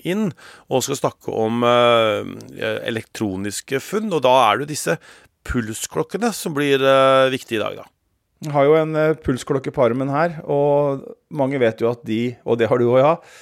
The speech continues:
Speaker 2: eh, da er vi klare. Nei, altså det er, det som jo er, eh, med pulsklokker, og dette vet sikkert de aller fleste, men, eh, likevel, altså den måler jo, den måler jo, eh, kroppen din, eller, eh, den, den,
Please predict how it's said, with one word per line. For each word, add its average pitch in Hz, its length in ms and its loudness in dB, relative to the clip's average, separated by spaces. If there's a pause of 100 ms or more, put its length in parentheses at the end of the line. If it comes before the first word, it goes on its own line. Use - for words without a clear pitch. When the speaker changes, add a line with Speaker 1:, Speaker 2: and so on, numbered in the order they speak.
(260)
Speaker 2:
eh, 123 720 2
da 110 180 2
er 117 40 -2
vi 127 80 -2
klare. 131 340 2
Nei, 147 160 4
altså 139 240 2
det 139 180 4
er, 135 400 4 (320)
det 123 160 0
som 151 140 -6
jo 143 140 2
er, 120 260 4
eh, 127 560 0 (600)
med 131 160 -6
pulsklokker, 123 460 0
og 123 80 2
dette 120 180 2
vet 104 160 6
sikkert - 400 -8
de 107 100 -2
aller 95 180 2
fleste, 110 320 -4
men, 107 180 -4
eh, 107 200 0
likevel, 110 420 0
altså 107 200 -2
den 107 200 2
måler 90 280 0
jo, 104 320 2 (400)
den 160 140 2
måler 120 300 6
jo, 131 140 6 (280)
eh, 131 320 2
kroppen 123 380 -2
din, 277 160 -2
eller, 165 560 2
eh, 156 220 -4
den, 147 260 -4
den, 151 160 -4